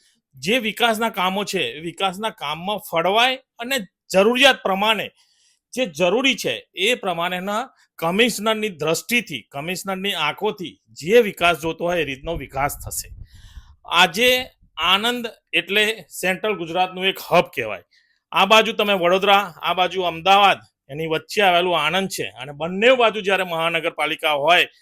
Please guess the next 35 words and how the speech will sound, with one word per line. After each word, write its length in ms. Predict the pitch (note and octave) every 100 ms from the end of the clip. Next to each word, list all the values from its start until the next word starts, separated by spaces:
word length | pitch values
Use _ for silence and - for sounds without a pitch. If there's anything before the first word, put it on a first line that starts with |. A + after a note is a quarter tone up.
| _ _
અને 140 | D#3 C#3+
આણંદને 520 | C3 D#3+ G3+ A3 G3+
મહાનગરપાલિકાનો 960 | E3+ E3 D#3+ C#3+ D3+ D3 D3 D3 D3
દરજ્જો 440 | C#3 C3 C#3 B2+ C3+
આપીએ 320 | B2+ - D#3 - - _ -
એટલે 160 | D3
આપણે 240 | D3 C#3 D#3+
બધા 380 | C#3 C#3+ F#3+ G3+
જ 80 |
જોઈ 180 | D#3 F3+
શકીએ 260 | D#3+ D3+ F3+
છીએ 100 | F3
કે 260 | - D#3+
રીતનો 280 | E3+ E3+ F#3+
દરજ્જો 440 | E3+ C#3+ D#3 D3+ E3+
મળ્યો 280 | D3 D#3+
છે 200 | E3+ G#3
અને 280 | G#3 E3+ E3+
કઈ 380 | - _ G#3 A3
રીતનો 280 | A3+ G3 A#3
વિકાસ 440 | D#3+ - E3+ E3 -
થશે. 280 | B2+ - - - - - -
ઘણા 220 | - G#3 A3+
બધા 180 | A#3
ફ્લાયઓવર 560 | A#3 F#3+ G3+ G#3+ G#3 G#3+
થશે, 500 | G3+ F#3 G#3 G#3 - - - - -
ઘણી 220 | F#3 A#3
બધી 200 | A#3 A#3
જગ્યાએ 440 | G#3 F3+ G#3+ G#3+
કપાત 460 | G#3 F3+ E3+ G3+ G3+ -
થઈ 240 | F3+ G3+ C#3+
અને 300 | _ - D#3 -
ખૂબ 300 | - C#4+ A#3
સારો 340 | G#3 G3 G3
વિકાસ 340 | F#3 F3+ F3+